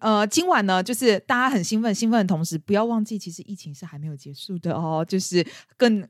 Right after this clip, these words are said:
很多的 variant，就是很多的传播，很多人都还在，还在 struggle。但是呢，哎，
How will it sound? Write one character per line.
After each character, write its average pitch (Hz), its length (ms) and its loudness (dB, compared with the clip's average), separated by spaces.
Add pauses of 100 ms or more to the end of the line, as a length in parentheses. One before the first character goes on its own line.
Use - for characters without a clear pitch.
很 196 240 4
多 214 120 8
的 214 120 8
variant， 190 560 6
就 202 120 -6
是 247 80 -2
很 180 140 -2
多 190 240 4
的 175 80 -4
传 160 260 -4
播， 180 200 2
很 160 120 0
多 190 200 0
人 165 100 0
都 175 160 2
还 170 160 -2
在， 156 300 0
还 151 180 -6
在 170 140 -2
struggle。 160 440 0 (220)
但 233 140 2
是 262 100 -2
呢， 208 240 2 (600)
哎， 349 100 2